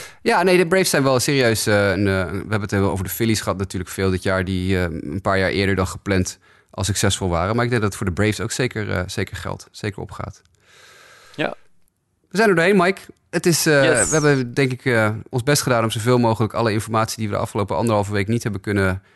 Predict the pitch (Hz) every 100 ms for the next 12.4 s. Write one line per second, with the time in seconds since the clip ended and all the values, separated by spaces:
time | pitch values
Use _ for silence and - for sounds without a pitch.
0 | _ - - 131 117 104 104 104 104 -
1 | 107 104 98 92 104 101 98 113 98 98
2 | 98 92 107 - 107 95 95 95 - 107
3 | 151 165 _ _ - - - - 131 135
4 | 117 - 117 - - 151 98 151 151 123
5 | 120 98 120 - - 131 160 123 107 104
6 | - 104 95 - 110 104 113 120 95 117
7 | 151 123 - 104 107 110 120 120 - -
8 | 117 113 113 110 117 135 - - 104 95
9 | 92 95 _ _ _ _ _ - 113 113
10 | 110 107 98 - 98 92 90 92 95 95
11 | 98 - 135 135 147 - _ - - -
12 | _ - 143 143